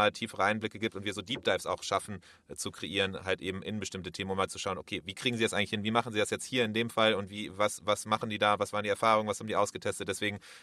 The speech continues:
äh, spannend, dass, dass du auch, äh, die Marke sehr schätzt, weil, genau, aus, aus dem Gesichtspunkt eben dem Zusammenspiel von verschiedensten Features, der Herangehensweise und so ist das mega spannend, deswegen, äh, da gibt's dann auf jeden Fall demnächst auch nochmal mehr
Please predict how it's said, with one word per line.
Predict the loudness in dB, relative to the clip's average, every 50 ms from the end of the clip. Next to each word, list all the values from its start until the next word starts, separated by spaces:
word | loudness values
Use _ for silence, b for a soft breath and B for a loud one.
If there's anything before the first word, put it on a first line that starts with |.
| B B
äh, | 4 6 6 6 6 2
spannend, | -2 2 4 6 6 6 6
dass, | 4 2 2
dass | 0 -2 2 2 2 2 2
du | 4 6
auch, | 8 8 8 6 B B B B B B 0
äh, | 4 4 6 6 4 2 0 0 0 0 0 0 0
die | 0 2
Marke | 4 6 6 4 4 2
sehr | 0 4
schätzt, | 4 4 4 4 6 8
weil, | 10 10 12 10 10 6 4 0
genau, | 0 2 2 2
aus, | 2 2 0 0 0 0
aus | -2 -2 -2
dem | -2 -4
Gesichtspunkt | -2 -2 -2 -4 -4 -6 -8 -4 -2
eben | -2 -2 -2
dem | -2 -4
Zusammenspiel | -4 -2 2 2 2 2 0 -2 -4 -4 -4
von | 0 0 0 2 2
verschiedensten | 0 0 0 -2 -4 -8 -10 -10 -8
Features, | -8 -6 -2 0 0 0
der | 2 2 2
Herangehensweise | 2 2 2 0 -2 0 2 2 2 2 2
und | 0
so | -4 -4
ist | -4
das | -4 -4 -2
mega | -2 2 2 2 2
spannend, | 2 2 0 0 0 0 -4 B B B B B B -10
deswegen, | -6 -2 0 0 0 0 -2 -4 -6 -4
äh, | 0 2 4 4 4 4
da | 6 6 6 4
gibt's | 2 0 0
dann | 2 2 2
auf | 0 0
jeden | -2 -2 0
Fall | 0 0 0
demnächst | 0 -2 -4 -4 -4 -4
auch | -4 -4
nochmal | -4 -4 -4 -4 -4
mehr | -2 -4 -4